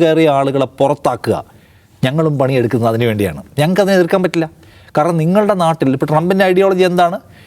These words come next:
ഇവിടെ ജനിച്ചു എന്നുകൊണ്ട് മാത്രം ഇവിടെ പൗരന്മാരൊന്നും ആകുന്നില്ല, ഞങ്ങൾ പുറത്താക്കാൻ പോവാണ്. കഴിഞ്ഞ ദിവസം കേസരി ലേഖനം വന്നല്ലോ, ജനിച്ചു എന്നതിൻ്റെ പേരിൽ പൗരത്വം സ്വന്തമാക്കി അവിടെ കൂടാനിരിക്കുന്ന ആളുകളെ പോലും ഇല്ലീഗൽ കക്ഷികളെ പുറത്താക്കാനുള്ള അദ്ദേഹത്തിൻ്റെ നീക്കം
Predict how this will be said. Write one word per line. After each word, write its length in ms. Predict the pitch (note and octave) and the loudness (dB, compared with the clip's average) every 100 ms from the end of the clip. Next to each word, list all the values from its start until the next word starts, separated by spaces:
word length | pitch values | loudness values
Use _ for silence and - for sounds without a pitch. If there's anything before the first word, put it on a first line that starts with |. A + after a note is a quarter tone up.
| - D#3 | -2 0
ഇവിടെ 180 | F3 F3 | 2 2
ജനിച്ചു 260 | E3 E3+ G3+ F#3 | 2 2 0 2
എന്നുകൊണ്ട് 260 | F#3 F3+ F3 | 2 2 2
മാത്രം 180 | E3+ F3 | 4 2
ഇവിടെ 120 | E3 | 2
പൗരന്മാരൊന്നും 540 | E3 E3+ E3+ E3+ E3 E3+ | 0 2 2 0 2 0
ആകുന്നില്ല, 300 | D#3+ D#3 C#3+ C3+ | 0 0 0 0
ഞങ്ങൾ 160 | C#3 D3+ C#3+ | 0 0 -2
പുറത്താക്കാൻ 380 | D3 D3+ D3 C3+ | -2 -2 0 0
പോവാണ്. 220 | B2 F2 - - _ _ _ _ - - - - | 0 -2 -10 -20 _ _ _ _ -20 -20 -16 -2
കഴിഞ്ഞ 180 | C#3+ D#3+ | 0 0
ദിവസം 180 | D#3 D#3 | -2 -2
കേസരി 300 | D3+ D#3 E3 E3 | 0 0 2 2
ലേഖനം 260 | D3+ C#3+ C#3+ | 2 0 -4
വന്നല്ലോ, 220 | C3+ B2 A#2+ | -2 0 0
ജനിച്ചു 300 | B2+ C3+ - D3+ | 0 -2 2 2
എന്നതിൻ്റെ 300 | C#3+ C#3+ C3+ C3+ | 2 -2 0 0
പേരിൽ 240 | C3+ C#3 B2+ | 2 2 2
പൗരത്വം 380 | C3+ C3+ D3 C3+ | 0 -2 -2 -2
സ്വന്തമാക്കി 440 | C3 C3 C3+ B2+ C#3 | -2 0 0 2 0
അവിടെ 160 | C3 C3 C3 | 0 0 0
കൂടാനിരിക്കുന്ന 520 | C3 C3 B2+ C3+ C3 | 0 0 -2 -2 0
ആളുകളെ 240 | C3 C3+ B2+ C#3 | 2 2 0 0
പോലും 240 | C3+ D#3+ - - - C#3+ | 0 -2 -6 -14 -2 2
ഇല്ലീഗൽ 300 | D3+ D3+ C#3 | 4 2 0
കക്ഷികളെ 320 | C#3 C3 C#3+ C3+ | -4 0 0 0
പുറത്താക്കാനുള്ള 640 | C#3 C3+ C#3+ C3 C#3 C3 C3 B2+ | 0 0 0 0 0 0 -2 0
അദ്ദേഹത്തിൻ്റെ 400 | C3+ C3 C3 C3 | 0 0 -2 -2
നീക്കം 280 | C3+ B2+ B2 | -2 0 -2